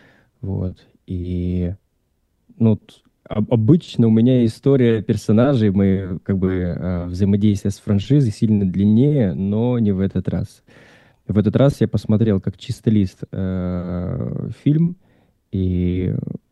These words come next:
просто для меня были какие-то моменты, отсылки, фан-сервис, что, "а, вот этого знаю, а,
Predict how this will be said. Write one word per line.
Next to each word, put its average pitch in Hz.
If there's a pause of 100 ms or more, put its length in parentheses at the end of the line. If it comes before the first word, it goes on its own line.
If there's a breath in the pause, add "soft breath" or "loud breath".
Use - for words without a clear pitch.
(500)
просто 104
для 95
меня 101
были 92
какие-то -
моменты, 120
отсылки, 131
фан-сервис, 110
что, 90
"а, 104
вот 90
этого 92
знаю, 92
а, 98